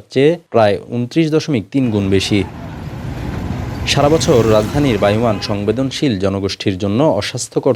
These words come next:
থাকলেও শীতে শুষ্ক পরিবেশের কারণে ঢাকার বায়ুমান হয়ে ওঠে অতিমাত্রায় অস্বাস্থ্যকর। সড়কে সর্বত্র ধুলাবালির বিচরণ ও যানবাহন এবং কলকারখানার কালো ধোঁয়ার কারণে নির্মল হাওয়া যেন শহরবাসীর কাছে জেগে দেখা স্বপ্ন।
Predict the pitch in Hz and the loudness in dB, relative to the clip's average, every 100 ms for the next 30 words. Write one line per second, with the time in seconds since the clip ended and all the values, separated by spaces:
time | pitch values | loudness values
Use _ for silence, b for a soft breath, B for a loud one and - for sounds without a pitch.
0 | - 104 - 101 143 - 160 156 92 - | -2 -8 0 2 2 0 0 2 2 -2
1 | 139 - 135 101 95 95 - 98 101 107 | -6 -6 -4 -2 -2 -2 -4 0 0 2
2 | 151 110 98 120 120 131 143 135 120 143 | 0 -2 0 2 4 4 2 0 2 0
3 | 143 120 87 127 127 107 95 101 95 95 | 2 0 0 -4 -2 -2 -2 -2 -2 -4
4 | 110 - 98 101 98 - - 135 104 98 | -6 -6 -4 0 0 -2 -2 0 0 -2
5 | - 104 101 98 104 95 101 101 101 98 | -4 -2 -2 0 -2 0 2 2 2 -2
6 | 98 113 139 170 101 92 104 107 135 147 | 0 2 2 2 0 0 2 2 2 2
7 | 98 95 95 113 127 143 131 127 101 95 | 0 -2 0 0 2 0 -2 0 0 2
8 | 98 101 98 127 104 95 95 127 135 107 | 2 2 2 2 2 0 0 0 0 0
9 | 107 110 110 143 139 90 101 98 - 143 | 2 0 0 2 4 2 -2 -6 -4 -2
10 | 135 107 - 98 90 95 147 151 110 113 | 0 0 0 -2 -2 -2 2 2 4 2
11 | 101 101 92 98 - | 0 -4 -4 -4 -2